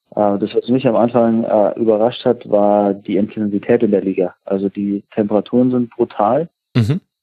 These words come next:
Speaker 1: die laufen aber trotzdem gefühlt dreimal so viel wie in der Bundesliga und, äh, die, äh,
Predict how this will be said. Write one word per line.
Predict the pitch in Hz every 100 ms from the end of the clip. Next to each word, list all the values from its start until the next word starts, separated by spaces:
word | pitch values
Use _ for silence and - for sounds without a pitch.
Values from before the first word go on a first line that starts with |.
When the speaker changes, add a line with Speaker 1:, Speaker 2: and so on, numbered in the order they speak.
| -
Speaker 1:
die | 113 110
laufen | 104 107 135 - 110
aber | 107 107
trotzdem | 113 127 120 110
gefühlt | 104 127 117
dreimal | 107 120 113
so | 110
viel | 117
wie | 110
in |
der | 120
Bundesliga | 107 139 131 - 107 135 - _ _ _ _ _ _ -
und, | 117 110 104 -
äh, | 110 107 104 107 107 - _ -
die, | 117 113 110 110 95
äh, | - 104